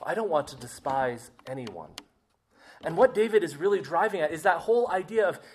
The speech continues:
if you have somebody in your life who is doing something vile,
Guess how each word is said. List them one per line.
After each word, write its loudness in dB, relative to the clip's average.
if -8
you -10
have 0
somebody -2
in -8
your -4
life 2
who -8
is -6
doing -10
something -8
vile, -2